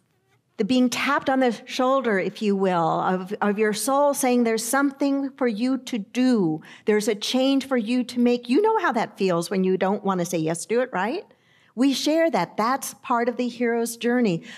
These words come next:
the call to awaken, the call to step into something different. And usually, we have resistance to it. We don't want to do it. It may feel inconvenient.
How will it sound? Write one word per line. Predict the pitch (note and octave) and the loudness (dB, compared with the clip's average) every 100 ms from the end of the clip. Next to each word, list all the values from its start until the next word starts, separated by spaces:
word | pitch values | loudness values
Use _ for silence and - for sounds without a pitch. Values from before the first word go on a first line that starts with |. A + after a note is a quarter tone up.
| - | -6
the | G#3 | -4
call | G3+ - - B3 C4+ | -4 -4 0 2 2
to | C4+ - | -2 -4
awaken, | A#3 A3+ A#3+ A#3+ - | -2 0 0 -2 -4
the | F3 | -8
call | - - A#3 | -4 -2 0
to | B3 | 0
step | A#3+ - A3 A#3+ | -2 -2 -2 -2
into | A#3 A#3 | -2 -4
something | - A3+ A3 A3 G#3 G#3 - - | -2 -4 -4 -2 -4 -4 -16 -6
different. | B3 C4 G#3+ F3+ - | -4 -2 -2 -4 0
And | G#3 A3 | 0 2
usually, | G3+ G3 A#3 F4+ F#4+ E4 B3 G#3 G3 E3 E3+ G#3+ D#4+ E4+ _ _ _ _ _ _ _ _ | 0 0 2 4 2 2 2 2 2 2 2 0 0 -4 _ _ _ _ _ _ _ _
we | A3 C4+ | 0 2
have | B3+ A3 A#3 A3+ | 2 0 0 0
resistance | C#4 C#4+ F4 - F4 E4 - | 0 2 0 0 0 0 -2
to | C4+ F3+ | 0 0
it. | C#3 G#3 | 0 0
We | B3+ | 0
don't | G3+ A#3+ B3 C4 C4 | 0 0 2 2 2
want | C4+ C4 C4+ | 2 2 2
to | C4 | 2
do | C#4 F4 | 2 2
it. | G#3 - - - - _ | 2 -2 -12 -20 -20 _
It | A#3 A#3+ | 2 4
may | A#3+ B3 | 4 2
feel | B3+ C4 C4 | 0 0 2
inconvenient. | C4+ D4 - D4+ C#4+ C#4+ A4 C4+ A#2 - | 0 0 0 2 4 2 2 0 -2 -10